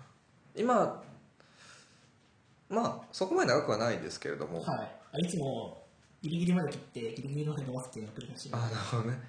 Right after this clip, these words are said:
Speaker 1: エコですね。
Speaker 2: はい。
Speaker 1: ゲイの世界で呼ばれてる短髪ではないですね。
Speaker 2: はい。
Speaker 1: ちょっと長めですね。
Speaker 2: ちょっと長くて。
Speaker 1: 前髪系と呼ばれるんですって。それぐらいの短さでも。
Speaker 2: え？
Speaker 1: <laughs> どうやら。
Speaker 2: あ。
Speaker 1: 世知辛いですね。そっか。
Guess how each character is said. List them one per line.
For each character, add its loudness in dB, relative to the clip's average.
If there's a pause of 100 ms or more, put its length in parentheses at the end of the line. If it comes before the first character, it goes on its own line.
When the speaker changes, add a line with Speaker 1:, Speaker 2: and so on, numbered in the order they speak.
Speaker 1:
エ 2
コ 0
で -4
す -4
ね。 -8 (800)
Speaker 2:
は 0
い。 0
Speaker 1:
ゲ 0 (240)
イ -8
の 0
世 -4
界 0
で 4
呼 2
ば 2
れ 2
て -2
る 0
短 -4
髪 -2
で -2
は 0 (200)
な 0
い 0
で -4
す -8
ね。 -8
Speaker 2:
は -8
い。 -6
Speaker 1:
ち -6
ょ -2
っ -2
と 0
長 2
め -4
で -6
す -10
ね。 -10
Speaker 2:
ち -8
ょ -8
っ -
と -2
長 0
く -
て。 -
Speaker 1:
前 -
髪 -2
系 -2
と -2
呼 -6
ば 2
れ -2
る 0
ん 0
で 0
す -4
っ -4
て。 -6
そ -2
れ 4
ぐ 2
ら 4
い -2
の 0
短 4
さ 2
で 0
も。 -6
Speaker 2:
え？ 2 (920)
Speaker 1:
<laughs> -10
ど 4
う 4
や 0
ら。 -4
Speaker 2:
あ。 -10 (540)
Speaker 1:
世 -6
知 -4
辛 -4
い -2
で -10
す -16
ね。 -12 (640)
そ -14
っ -18 (100)
か。 -14